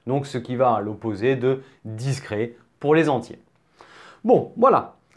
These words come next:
on a fait un petit topo sur tout ça, avec ce petit bilan ici qui te permet de voir quels sont les différents ensembles de nombres et les types d'exemples qui sont dedans,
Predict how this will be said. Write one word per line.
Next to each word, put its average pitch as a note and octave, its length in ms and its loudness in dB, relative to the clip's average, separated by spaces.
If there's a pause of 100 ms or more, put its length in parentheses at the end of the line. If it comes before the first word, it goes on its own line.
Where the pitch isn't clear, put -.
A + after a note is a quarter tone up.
on A3+ 160 6
a F#3+ 100 6
fait A3+ 300 2
un D3 160 2
petit A#3 600 0
topo F3+ 380 2
sur G3+ 240 2
tout F#3 120 2
ça, G3+ 240 2
avec C#3+ 260 4
ce - 180 -2
petit G#3 400 0
bilan F3+ 480 4
ici F#3+ 400 0
qui D3+ 140 -8
te D3+ 80 -4
permet D3+ 340 2
de C3+ 80 2
voir C#3 520 2 (440)
quels G#3 260 2
sont F#3 260 0
les D#3 140 4
différents F#3+ 720 0
ensembles G3 520 0
de F3+ 120 6
nombres F3+ 340 6
et - 20 6
les C#3+ 160 -2
types F#3+ 480 -6 (240)
d'exemples D#3 540 2
qui C3+ 160 -8
sont A#2+ 180 -4
dedans, A3 540 4